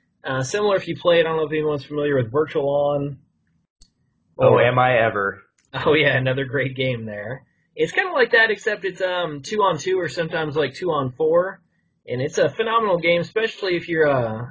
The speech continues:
Speaker 1: if you're into the Gundam series. I mean, it's got a ton of the mechs in there and different Gundams. And it's a,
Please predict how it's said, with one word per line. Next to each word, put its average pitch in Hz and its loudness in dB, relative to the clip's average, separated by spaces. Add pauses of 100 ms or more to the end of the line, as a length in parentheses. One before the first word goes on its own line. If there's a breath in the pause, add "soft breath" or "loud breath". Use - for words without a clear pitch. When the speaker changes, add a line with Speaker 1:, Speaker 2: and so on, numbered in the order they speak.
Speaker 1:
if 147 -10
you're 185 2
into 180 0
the 135 0
Gundam 143 0
series. 147 0
I 127 -2
mean, 123 -4
it's 117 -10
got 120 2
a - -20
ton 170 0
of 151 0
the 147 2
mechs 139 0
in 131 -2
there 131 2
and 131 0
different 131 -2
Gundams. 127 0 (480)
And 127 -2
it's 131 -6
a, 226 4